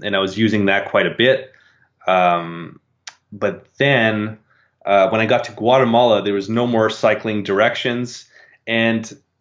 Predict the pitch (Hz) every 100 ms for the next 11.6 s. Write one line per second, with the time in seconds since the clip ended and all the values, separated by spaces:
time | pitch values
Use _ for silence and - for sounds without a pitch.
0 | _ _ _ _ _ _ - 165 160 170
1 | 156 123 - 127 113 - 113 120 117 113
2 | - - 110 101 127 131 139 143 139 98
3 | - - - _ - 123 123 117 120 127
4 | 120 123 110 110 113 131 135 135 98 -
5 | - 110 113 110 107 101 104 107 113 98
6 | 101 98 - 107 92 92 101 123 143 -
7 | 147 131 165 - - - - 117 117 120
8 | - 120 131 147 113 110 107 98 113 117
9 | 135 120 101 104 104 104 107 - 120 113
10 | 95 90 113 127 - - - 104 104 85
11 | 110 120 117 110 107